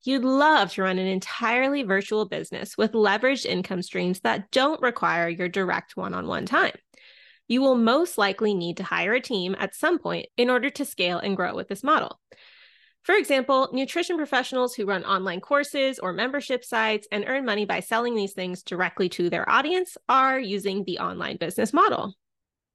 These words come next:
The pros of the online business model include, number one, this model is perfect if you love teaching and have a proprietary process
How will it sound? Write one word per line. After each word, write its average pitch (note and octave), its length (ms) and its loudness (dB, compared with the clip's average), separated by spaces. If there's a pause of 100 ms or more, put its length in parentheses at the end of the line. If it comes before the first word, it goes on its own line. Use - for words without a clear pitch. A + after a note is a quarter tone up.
(120)
The A3 120 2
pros B3+ 460 2
of C#4+ 100 4
the A3 140 4
online F3 340 0
business F#3 340 -4
model F#3 320 0
include, G3 460 2 (460)
number A3+ 200 4
one, G3 360 2 (280)
this A#3 160 2
model G#3+ 280 2
is G#3 160 -2
perfect A3+ 560 0
if F#3 160 -4
you F#3+ 120 -2
love F#3 280 2
teaching F#3 520 -6
and A3 140 0
have A3+ 180 0
a A3+ 60 -2
proprietary A#3+ 840 0
process A3 720 -2